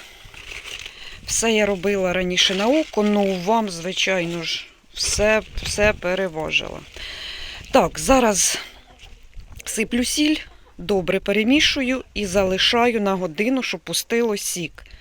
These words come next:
Все, годину не трогаємо, ідемо займаємося своїми справами. Так, сіль я кинула, переколотила. Так, дивіться, по спеціях. Можна зелень кидати, можна петрушку, можна кріп зелений кидати. Спеції, які вам, ну, подобаються, тмін, там, сімена кропу.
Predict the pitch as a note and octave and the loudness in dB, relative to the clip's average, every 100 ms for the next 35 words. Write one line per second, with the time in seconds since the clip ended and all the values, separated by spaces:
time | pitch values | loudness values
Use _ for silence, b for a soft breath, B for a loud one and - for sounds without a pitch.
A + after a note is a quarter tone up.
0 | B - - E3 D3+ E3+ G3+ F#3 F3+ - | B -6 -2 -2 -2 0 2 2 0 2
1 | D#4 C4+ C4 B3 A#3 - - F3+ A3 F#3+ | 2 4 4 2 -4 -12 -6 -4 0 0
2 | F3+ G3+ F#3+ F3 - F3+ F3+ D#3 - D#3+ | 0 0 -2 -8 -8 -6 -6 -8 -8 -6
3 | D3 C#3+ D3+ b b b b b _ _ | -6 -10 -14 b b b b b _ _
4 | E3+ - F3 - C4 A#3 - F4 D4+ B3+ | -18 -6 0 2 2 0 0 0 2 0
5 | - A#3+ A#3 A#3+ A#3+ B3 D4+ D4 A#3+ - | -2 -4 -2 0 0 0 0 2 0 -2
6 | G3+ E3 A#3+ A#3+ G3+ - C#4 - C#4 G#3+ | -4 -2 -2 -2 -4 -2 -4 -2 0 0
7 | - - E3+ D3 - - A#3 B3+ C4+ G#3+ | -2 -6 -4 -6 -8 -6 -2 0 0 0
8 | G3+ F3+ E3+ - E3 E3 F3+ G3 A3 G#3 | -2 -2 -4 -6 -4 -4 -4 -6 -4 -6
9 | G#3 G3+ - A3 G3+ - - F#3+ G#3+ G3+ | -6 -6 -6 -4 -4 -6 -8 -6 -4 -4
10 | G3+ - G3 D#3+ D#3+ E3+ D#3+ D#3+ D#3 - | -4 -4 -6 -6 -4 -2 -2 -4 -8 -10
11 | D3 C3 - - B B B B B B | -8 -10 -10 -12 B B B B B B
12 | B - - A#3 A#3+ - A3 A3 - A3+ | B -10 -4 -2 -2 -2 -4 -4 -4 -4
13 | G#3 G#3+ G#3 G#3 A3 G3 A3 F#3 G#3 G3 | -2 -2 -2 -4 -4 -6 -6 -2 0 0
14 | F3+ F3+ - F3+ - F#3 G3+ G3+ F3 - | -2 -4 -6 -8 -6 -4 0 0 -2 -6
15 | E3+ E3 D#3 - F#3+ G3 A3 G#3+ G#3+ G3+ | -6 -6 -6 -6 -4 -4 -4 -6 -4 -2
16 | F#3 - D#3 | -2 -6 -12